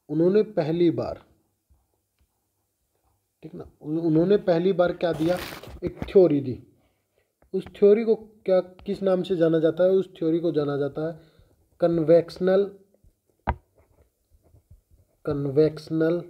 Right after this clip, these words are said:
करंट थ्योरी, कन्वेक्शनल करंट थ्योरी के नाम से जाना जाता है। यहाँ से एक क्वेश्चन है वो आपसे ये सिंपल सा है कि convectional जो current जो theory है वो किसने दी और कब दी।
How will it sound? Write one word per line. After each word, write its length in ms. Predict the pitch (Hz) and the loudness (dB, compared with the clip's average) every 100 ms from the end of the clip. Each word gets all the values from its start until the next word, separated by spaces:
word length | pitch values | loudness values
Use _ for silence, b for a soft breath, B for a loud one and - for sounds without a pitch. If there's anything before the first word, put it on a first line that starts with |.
| - _ _ _ _ _ _ _ _ _ - _ _ _ _ _ _ _ _ _ _ | -20 _ _ _ _ _ _ _ _ _ -20 _ _ _ _ _ _ _ _ _ _
करंट 380 | - 143 143 131 - | -6 -2 -2 -6 -12
थ्योरी, 320 | - 107 92 - 151 208 208 131 _ 160 220 214 135 _ _ _ _ _ _ _ _ _ - | -10 -10 -10 -16 -8 -4 -4 -8 _ -8 -4 -4 -6 _ _ _ _ _ _ _ _ _ -10
कन्वेक्शनल 680 | 143 151 160 - 180 190 196 - | -4 0 -2 -2 -2 0 -2 -4
करंट 340 | 160 156 160 - - | -2 -2 -2 -8 -6
थ्योरी 240 | 151 139 | -2 -2
के 120 | 143 | -2
नाम 220 | 143 127 123 | -4 -6 -6
से 200 | 160 160 b b b b - | -8 -10 b b b b -14
जाना 400 | 175 156 147 127 | 0 2 4 0
जाता 240 | 113 113 | -6 -10
है। 120 | 113 - 120 120 | -14 -14 -14 -10
यहाँ 280 | 131 185 202 | -6 -4 0
से 180 | 214 | 2
एक 140 | 208 208 | 2 -2
क्वेश्चन 300 | 180 190 185 | -6 -4 -2
है 60 | |
वो 120 | 190 180 | 2 0
आपसे 300 | 165 - 180 | 0 -2 -2
ये 280 | 147 170 | 0 -2
सिंपल 400 | 165 185 175 185 | -2 -6 -4 -4
सा 200 | 175 175 170 | -2 -2 -4
है 60 | 190 b b b _ | -6 b b b _
कि 40 | 202 | -2
convectional 600 | 202 190 202 202 226 226 | 0 4 2 2 -2 2
जो 100 | 196 | 0
current 360 | - 180 185 175 | 0 -2 -2 -4
जो 100 | 165 | -6
theory 320 | 165 165 160 165 | -2 -2 -2 -2
है 100 | 185 b b b - | -4 b b b -6
वो 80 | 202 | -4
किसने 340 | 214 202 220 | -4 0 0
दी 160 | 220 247 | 0 -2
और 140 | 233 208 - | -2 0 0
कब 180 | 185 | 0
दी। 100 | 143 | 0